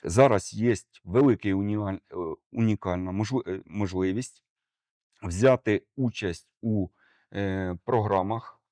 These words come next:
які реалізовуються громадськими організаціями щодо отримання грантів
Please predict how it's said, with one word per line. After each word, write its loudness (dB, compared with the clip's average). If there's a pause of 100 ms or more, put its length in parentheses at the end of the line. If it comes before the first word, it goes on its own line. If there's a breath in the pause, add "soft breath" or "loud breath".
(420)
які -2
реалізовуються -2
громадськими -6
організаціями -6 (560 loud breath)
щодо 2
отримання -2 (160)
грантів -2